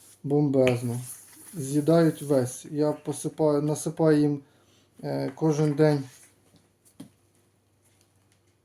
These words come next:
потрішки насипаю мультимікс, мінерал. І то вони його виїдають повністю.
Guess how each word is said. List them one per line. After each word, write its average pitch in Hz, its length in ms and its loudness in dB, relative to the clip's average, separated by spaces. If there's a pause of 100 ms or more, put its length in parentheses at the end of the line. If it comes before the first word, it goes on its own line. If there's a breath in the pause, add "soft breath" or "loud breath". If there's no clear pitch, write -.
(440)
потрішки 175 540 -6
насипаю 190 720 0 (3500)
мультимікс, 139 760 -4 (360)
мінерал. 147 480 -4 (1600)
І 165 380 0
то 170 60 0
вони 170 240 4
його 170 160 4
виїдають 160 560 4
повністю. 127 600 0